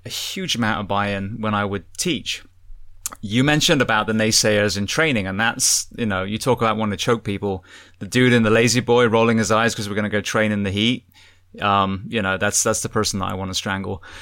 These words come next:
So what do you see as far as, uh, fear in the training realm with, with all the training that you've done, um,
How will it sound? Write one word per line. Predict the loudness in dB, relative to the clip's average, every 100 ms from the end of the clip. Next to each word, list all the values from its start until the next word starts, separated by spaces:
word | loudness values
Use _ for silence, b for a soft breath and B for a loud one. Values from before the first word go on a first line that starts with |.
| B B -2
So | 2 6 8 6 2
what | -2 2 4 4 0
do | -2
you | 0 0
see | 2 2 2 2
as | 2 0
far | 0 2 4 4
as, | 2 0 -4 _ _ -20 -20 -20 _ _ -20 _ _ -10 0
uh, | 2 2 -2 -8 _ -10
fear | -8 -4 0 4 4 4 4 0 -6 -2
in | 0
the | 0
training | -2 0 2 2 0
realm | -2 -2
with, | -4 -2
with | 0
all | 0
the | 0
training | -2 0 2
that | 0
you've | -4 -2
done, | 2 2 2 -2 -8 -4
um, | 0 0 -2